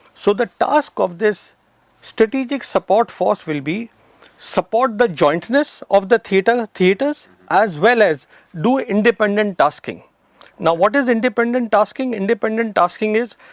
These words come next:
cyber espionage, cyber attacks, space intimidation. Now they are moving into a deniability role in war. For example,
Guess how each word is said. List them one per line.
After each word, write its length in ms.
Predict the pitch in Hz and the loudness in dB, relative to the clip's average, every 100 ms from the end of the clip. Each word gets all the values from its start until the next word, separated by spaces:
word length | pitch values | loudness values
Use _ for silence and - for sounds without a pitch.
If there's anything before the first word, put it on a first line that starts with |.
| _ | _
cyber 420 | - 160 220 226 | -4 -2 0 0
espionage, 580 | 214 - 220 214 214 - _ _ _ | 0 0 0 0 0 -4 _ _ _
cyber 440 | - - 175 185 | -6 -2 0 0
attacks, 600 | 165 - 131 - - - - _ _ _ _ _ _ _ _ - | 0 2 0 -2 -16 -16 -20 _ _ _ _ _ _ _ _ -8
space 500 | - - 214 240 214 | -6 0 2 2 0
intimidation. 800 | 208 180 185 165 147 - - - _ _ - | -2 0 0 0 0 -2 -8 -12 _ _ -4
Now 300 | 165 208 277 | 0 0 0
they 120 | 247 | -2
are 100 | 247 | -2
moving 360 | 190 185 240 214 | -2 -2 -2 -4
into 300 | 196 240 277 | -4 -2 -2
a 60 | |
deniability 920 | 202 151 139 147 180 143 190 208 220 170 | 0 -2 2 2 2 2 2 2 2 2
role 260 | 135 143 | 2 2
in 160 | 147 123 | 0 -2
war. 200 | 104 85 - - _ _ _ _ _ _ _ _ _ _ _ - _ _ | -6 -6 -10 -20 _ _ _ _ _ _ _ _ _ _ _ -20 _ _
For 300 | - - 214 247 | -2 2 4 2
example, 640 | 160 156 147 156 277 269 | 2 2 2 -2 -2 -2